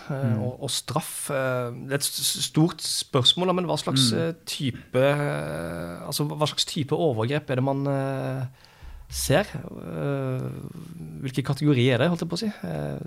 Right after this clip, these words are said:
Speaker 1: det kan være overgrep, det kan være grove overgrep, det kan være medvirkning.
Speaker 2: Mm.
Speaker 1: Hva er det dere ser?
Speaker 2: Sakene våre er jo, eh, av svært ulik karakter, da.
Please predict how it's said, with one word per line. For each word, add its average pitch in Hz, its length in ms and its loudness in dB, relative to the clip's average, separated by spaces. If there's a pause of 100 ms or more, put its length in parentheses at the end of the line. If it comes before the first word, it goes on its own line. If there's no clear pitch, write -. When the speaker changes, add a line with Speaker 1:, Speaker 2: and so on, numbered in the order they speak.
Speaker 1:
det 131 100 -6
kan 135 80 0
være 120 240 4
overgrep, 123 460 0
det 120 80 -6
kan 123 100 -2
være 120 160 0
grove 107 260 0
overgrep, 117 260 -4
det 117 100 -6
kan 117 80 0
være 117 180 0
medvirkning. 113 640 0 (180)
Speaker 2:
Mm. 120 380 0 (1080)
Speaker 1:
Hva 143 100 4
er 135 40 4
det 127 220 2
dere 131 640 0
ser? 127 180 -2 (3000)
Speaker 2:
Sakene 143 460 10
våre 131 260 10
er 120 140 12
jo, 117 460 8 (260)
eh, - 260 -18 (680)
av - 140 2
svært - 440 0
ulik 117 320 2
karakter, 127 360 4
da. - 160 0